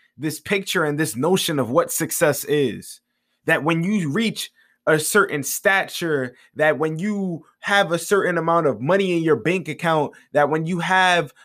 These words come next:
luxurious things, that when you embody what we depict in our modern day times as successful, that you no longer go through the ebbs and flows of life,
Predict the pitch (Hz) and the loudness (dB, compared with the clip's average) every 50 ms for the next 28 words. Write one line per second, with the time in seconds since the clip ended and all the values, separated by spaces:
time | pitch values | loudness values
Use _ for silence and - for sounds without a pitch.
0 | - - 151 143 131 113 139 180 190 180 180 170 170 160 - - 185 185 190 170 | -2 -2 -2 0 0 -2 0 2 2 2 2 0 -2 -2 -2 -6 -6 -4 -4 -4
1 | 135 135 170 160 131 151 156 156 156 220 220 220 170 127 104 151 165 185 190 180 | -2 -2 -2 -2 -2 -4 -6 -6 -6 -4 -2 -2 -2 0 2 4 4 6 4 4
2 | 190 185 156 127 139 151 151 - - 123 175 202 202 139 151 139 - - 208 202 | 2 -2 -4 -2 0 0 0 0 -2 -6 -6 -6 -6 -4 -4 -4 -2 -2 -2 -2
3 | 202 - 165 147 139 135 135 143 156 175 180 180 175 170 151 156 143 131 - - | 0 -4 -4 -2 -2 -4 0 2 2 2 2 2 0 -4 -4 -4 -6 -6 -4 -2
4 | 165 165 170 170 170 143 156 143 - - 139 - - - 214 196 233 247 - - | 0 2 2 2 0 0 -2 -4 -4 -4 -10 -10 -6 0 2 4 4 2 0 -6
5 | - 156 143 135 135 135 _ _ _ _ _ _ _ _ _ - 165 180 175 156 | -2 0 0 0 -2 -4 _ _ _ _ _ _ _ _ _ 0 2 4 4 2
6 | 127 - _ _ _ _ _ _ _ _ _ _ - 160 202 202 202 202 202 208 | 0 -2 _ _ _ _ _ _ _ _ _ _ -6 -4 -2 0 2 2 4 4
7 | 208 208 196 175 165 143 - - 196 214 240 226 190 151 127 - _ _ _ _ | 4 4 4 4 2 0 2 2 4 4 6 4 2 2 0 -6 _ _ _ _
8 | _ _ - 185 180 165 151 139 131 151 156 - 160 160 147 131 143 143 - - | _ _ -8 -4 -2 -2 -2 -2 -4 -6 -8 -2 -2 -2 -2 -2 -6 -8 -6 -4
9 | 147 143 135 131 117 131 104 120 131 127 113 98 98 - - - _ | -4 -2 -2 -2 -4 -8 -8 -2 -2 -2 -2 -2 -8 -16 -20 -20 _